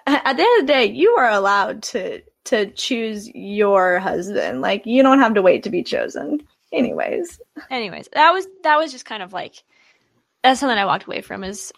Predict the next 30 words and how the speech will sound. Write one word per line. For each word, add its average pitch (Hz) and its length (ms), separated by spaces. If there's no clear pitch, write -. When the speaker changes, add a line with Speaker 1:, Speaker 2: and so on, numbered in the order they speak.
Speaker 2:
especially 240 400
for 208 180
women 175 380
in 170 80
our 160 120
lives, - 300
I - 80
feel - 160
like - 140
this - 180
is - 100
such - 280
a - 360
easy 214 280
thing 196 180
to 185 60
fall 185 240
into, 185 440
and 233 140
it's 220 160
easy 226 200
to - 140
excuse 196 480
because 185 440
they 196 120
just 185 200
love 165 160
God 127 240
so - 180
much. - 460